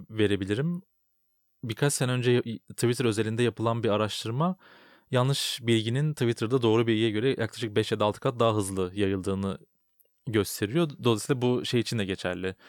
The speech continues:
Mülteciler hakkındaki söylemler için de geçerli. İşte, siz de bahsettiniz zaten. İşte, önüne gelene vatandaşlık veriyorlar, şu kadar maaş bağlıyorlar, işte,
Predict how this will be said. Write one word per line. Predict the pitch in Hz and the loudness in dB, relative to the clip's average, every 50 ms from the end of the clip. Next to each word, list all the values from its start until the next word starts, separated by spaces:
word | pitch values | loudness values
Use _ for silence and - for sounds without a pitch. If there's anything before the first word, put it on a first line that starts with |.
| - - - - - _ _ - | -20 -20 -20 -20 -20 _ _ -2
Mülteciler | 117 110 98 113 104 - 113 113 | -2 0 0 0 -2 2 2 2
hakkındaki | 113 107 - - 117 110 107 101 - - | 2 2 0 -2 0 0 0 -2 -2 -6
söylemler | - - 110 104 101 107 104 107 107 107 107 101 - - - - 98 90 - _ _ _ _ _ _ | 0 2 2 4 4 2 0 2 0 0 0 0 -4 -10 -14 -16 -20 -20 -20 _ _ _ _ _ _
için | 120 - - 120 117 113 104 | -6 -4 -2 -2 0 2 2
de | 104 98 - | 0 0 0
geçerli. | - 104 98 - - 104 92 92 | -2 -4 -4 -2 -2 -2 -2 -2
İşte, | 92 - - - 104 | -4 -8 -8 -10 -10
siz | - 101 110 104 98 | -8 -8 -8 -4 -4
de | 107 98 | -2 -2
bahsettiniz | 107 98 - - 101 - 110 104 92 | -2 -2 -2 -6 -6 -6 -8 -8 -8
zaten. | 90 90 - 92 85 - - | -10 -12 -12 -12 -14 -14 -12
İşte, | 62 - - - - - _ - - - _ - - - _ _ _ _ _ _ _ _ _ - | -14 -12 -10 -10 -12 -12 _ -20 -20 -20 _ -20 -20 -20 _ _ _ _ _ _ _ _ _ 0
önüne | 135 117 110 110 | 0 2 2 2
gelene | 101 101 104 107 104 | 2 2 2 2 0
vatandaşlık | 104 - 113 110 107 101 98 - - - - | 0 0 0 -2 -2 -4 -6 -6 -12 -4 -2
veriyorlar, | 113 104 104 101 104 | -2 0 0 0 0
şu | 98 - - | -2 -4 -2
kadar | - 107 104 107 | 0 2 2 2
maaş | 107 104 101 101 98 - - | 2 2 2 2 0 0 0
bağlıyorlar, | 110 104 104 98 104 101 104 104 104 | 2 2 2 2 2 2 2 2 0
işte, | 107 - - - - 107 104 104 | -2 -6 -8 -4 0 0 0 0